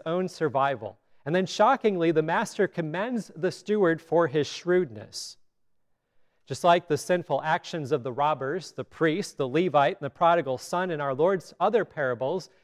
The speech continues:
Jesus is not teaching us to copy this steward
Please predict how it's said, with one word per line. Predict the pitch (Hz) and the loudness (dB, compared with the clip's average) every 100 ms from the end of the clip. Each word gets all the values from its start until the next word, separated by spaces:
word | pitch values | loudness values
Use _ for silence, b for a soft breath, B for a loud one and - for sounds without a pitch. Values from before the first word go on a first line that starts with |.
| - | -16
Jesus | 123 185 254 208 196 - | -4 -4 -2 -2 -4 -2
is | 175 151 143 | -4 -4 -4
not | 151 185 269 - | -2 0 -2 -6
teaching | 233 247 - 185 165 | -4 -4 -2 -4 -2
us | 165 175 - | -2 -2 -6
to | 185 | -10
copy | - 202 226 - 269 277 _ - | -6 -4 -4 -6 -10 -10 _ -12
this | 156 220 - | 0 0 0
steward | - - 220 208 196 202 | -8 0 2 6 6 4